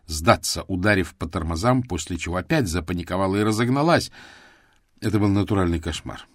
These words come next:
Не увидит ли ее муж эту погоню по телеку сегодня вечером?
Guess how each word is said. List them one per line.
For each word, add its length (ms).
Не 180
увидит 420
ли 100
ее 220
муж 300
эту 180
погоню 440
по 140
телеку 340
сегодня 380
вечером? 360